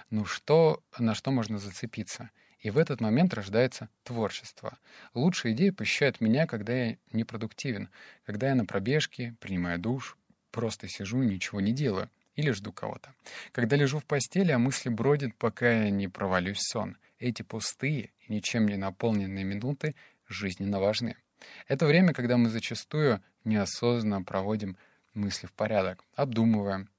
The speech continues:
то, что происходит в нашей жизни, и соединяем точки. Это минуты,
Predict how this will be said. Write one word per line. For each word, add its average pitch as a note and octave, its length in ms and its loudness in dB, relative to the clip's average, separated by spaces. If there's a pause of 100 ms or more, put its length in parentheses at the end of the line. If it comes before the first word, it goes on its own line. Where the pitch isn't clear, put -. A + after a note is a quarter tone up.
то, G#2 120 -12
что - 160 -14
происходит F#2+ 480 -6
в - 40 -18
нашей G2 280 -10
жизни, G2 400 -10 (120)
и A#2+ 120 -2
соединяем G2 560 -6
точки. - 480 -10 (880)
Это A#2 240 -4
минуты, G2+ 580 -4